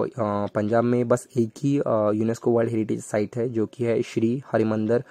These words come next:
अ, हरिमंदिर साहिब, अमृतसर, पंजाब, अ, जिसे टू थाउजेंड फ़ोर में डिक्लेयर कर दिया गया था, अ, यूनेस्को की तरफ से कि एक वर्ल्ड हेरिटेज साइट है। तो इसे आप थोड़ा ध्यान में रखें, मतलब ये आपके लिए बहुत ईजी बन जाएगा कि अगर अमृतसर का नाम आता है या फिर श्री हरिमंदिर साहिब जी का नाम आता है,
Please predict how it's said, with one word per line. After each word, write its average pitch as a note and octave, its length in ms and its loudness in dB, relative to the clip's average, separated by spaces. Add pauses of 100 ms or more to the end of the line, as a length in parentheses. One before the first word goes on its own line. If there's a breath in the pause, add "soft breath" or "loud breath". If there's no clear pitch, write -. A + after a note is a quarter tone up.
(220 loud breath)
अ, G#2+ 300 4
हरिमंदिर A2 460 0
साहिब, A2 460 -2 (240)
अमृतसर, A2 460 0 (440 loud breath)
पंजाब, A2 400 0 (100)
अ, A2+ 80 2
जिसे A2 260 -2
टू A2 160 -2
थाउजेंड A#2 180 2
फ़ोर A2+ 280 2
में A#2+ 180 0
डिक्लेयर A#2 340 0
कर A2 180 0
दिया A2 160 2
गया G#2 200 0
था, B2+ 240 0 (220)
अ, G#2+ 280 -2
यूनेस्को G#2+ 400 -2
की A#2 100 0
तरफ G#2 240 0
से B2 220 -4
कि A2+ 240 -2
एक G#2+ 140 -4
वर्ल्ड A2 300 0
हेरिटेज G#2+ 320 -2
साइट - 420 -4
है। B2+ 120 -2 (520 loud breath)
तो A2 120 2
इसे G#2 220 0
आप B2+ 160 4
थोड़ा B2 120 4
ध्यान A2 160 0
में G#2+ 120 -2
रखें, C3 320 -2
मतलब A#2+ 260 0 (240)
ये B2+ 140 6
आपके B2+ 280 2
लिए C3 60 0
बहुत B2 220 0
ईजी A#2+ 240 -2
बन A2 200 0
जाएगा G#2+ 240 0
कि A2 140 -4
अगर A2 180 0
अमृतसर A2 420 0
का A2+ 120 0
नाम G#2+ 240 0
आता G#2 160 -4
है G#2+ 60 0
या G#2 80 0
फिर A2 180 -4
श्री A2 240 -2
हरिमंदिर G#2+ 440 -2
साहिब G#2+ 360 -4
जी A#2 160 -6
का A#2 100 -2
नाम A2 220 0
आता G#2 220 -2
है, A2 160 0